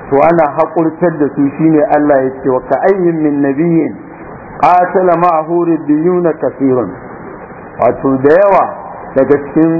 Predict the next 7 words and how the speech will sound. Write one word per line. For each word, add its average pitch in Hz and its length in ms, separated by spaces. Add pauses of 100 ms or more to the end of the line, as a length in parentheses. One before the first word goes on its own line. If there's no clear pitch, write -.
(380)
annabawa 160 680
da 156 140
aka 139 260
samu, 190 380 (580)
za 151 240
ka 165 160
ga 147 160